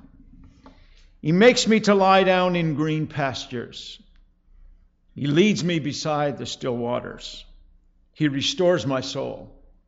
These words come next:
He leads me in the paths of righteousness for his name's sake. Yea, though I walk through the valley of the shadow of death, I will fear no evil, for you are with me.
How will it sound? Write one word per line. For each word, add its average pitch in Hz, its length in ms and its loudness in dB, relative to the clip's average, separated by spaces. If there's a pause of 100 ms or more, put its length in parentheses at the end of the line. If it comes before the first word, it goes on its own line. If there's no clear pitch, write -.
(1080)
He 165 140 0
leads 214 280 6
me 214 160 2
in 196 120 4
the 170 80 -2
paths 185 500 0
of 131 160 -8
righteousness 175 720 -4
for 175 240 -4
his 135 260 -6
name's 135 380 -6
sake. - 420 -10 (1400)
Yea, 202 320 8
though 214 160 8
I 196 160 12
walk 175 360 4
through 170 180 -2
the 151 80 4
valley 175 500 4
of 147 140 2
the 135 80 -4
shadow 165 420 0
of 110 160 -6
death, 117 520 -8 (880)
I 170 200 0
will 143 180 -2
fear 147 320 -4
no 135 220 -2
evil, - 400 -8 (840)
for - 180 -8
you 135 240 0
are 123 100 -2
with 127 300 -8
me. - 180 -16